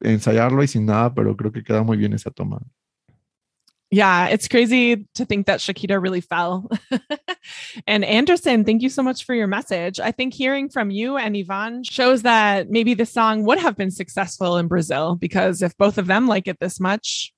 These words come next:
Speaker 2: to send in a message, maybe the strategy wasn't the best option, <laughs> even though I love No Creo.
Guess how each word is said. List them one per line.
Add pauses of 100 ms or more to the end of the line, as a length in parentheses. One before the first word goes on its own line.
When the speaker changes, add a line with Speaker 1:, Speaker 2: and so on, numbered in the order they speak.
Speaker 2:
to
send
in
a
message, (300)
maybe
the
strategy
wasn't
the
best
option,
<laughs>
even
though
I
love
No
Creo.